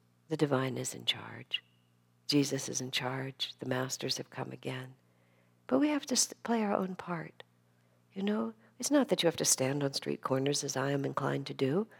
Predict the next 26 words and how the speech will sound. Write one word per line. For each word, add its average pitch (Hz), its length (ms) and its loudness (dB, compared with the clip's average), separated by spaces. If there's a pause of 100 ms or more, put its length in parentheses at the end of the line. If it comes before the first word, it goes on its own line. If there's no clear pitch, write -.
(160)
unless 151 320 2
soapboxes 135 600 6
appeal 135 300 4
to 175 120 -2
you, 226 80 2
and 170 140 2
then 139 140 0
by 135 160 4
all 135 140 6
means 180 340 4
get 160 280 4
one. 131 300 -4 (880)
But 160 320 2 (460)
in 226 160 4
our 202 160 2
hearts - 800 -2 (1500)
and, 160 360 -2
and 165 240 0
in 214 200 6
our, 185 240 6 (300)
our 170 140 2
conversations 175 1080 2
and 143 140 -2
in 180 100 2
our 190 140 2
opportunities, 170 920 -4